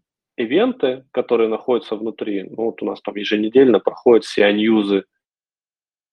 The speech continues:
где новые идеи по проектам, новые изменения, а, в ранжировании, в факторах обсуждает вся команда. И вот она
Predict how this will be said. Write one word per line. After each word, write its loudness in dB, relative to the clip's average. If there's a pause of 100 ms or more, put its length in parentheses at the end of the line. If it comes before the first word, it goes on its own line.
(540)
где 0
новые 0
идеи 0
по -4
проектам, -4
новые -2 (460)
изменения, -2 (440)
а, 0
в -4
ранжировании, 2
в -8
факторах 0 (300)
обсуждает 2
вся 2
команда. -6 (420)
И -8
вот -8 (180)
она -2